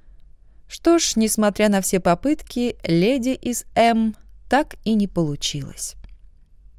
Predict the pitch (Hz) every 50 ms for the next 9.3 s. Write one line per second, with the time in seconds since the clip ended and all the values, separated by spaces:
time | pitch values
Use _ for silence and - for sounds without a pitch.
0 | - - 196 269 311 277 320 311 320 302 - - 349 311 - - - - - -
1 | - - - - - - - - - - 196 196 185 190 190 196 190 202 190 175
2 | - 170 165 165 160 - 180 170 156 165 165 175 185 226 254 240 - - 160 147
3 | 143 143 - - - - - - _ - - - 196 220 233 240 240 233 - -
4 | - 254 262 320 330 302 220 190 - - - 185 170 165 151 - - 175 180 226
5 | 285 285 - - 247 247 247 247 - - - - - - - 220 220 202 202 196
6 | 175 180 180 190 196 196 202 190 180 185 185 180 - 165 170 170 160 160 160 196
7 | 233 226 175 151 151 147 160 156 - - 175 170 156 151 156 156 156 160 156 -
8 | - - 160 156 - - 165 165 170 160 151 156 156 156 151 147 147 165 208 254
9 | 247 175 151 139 135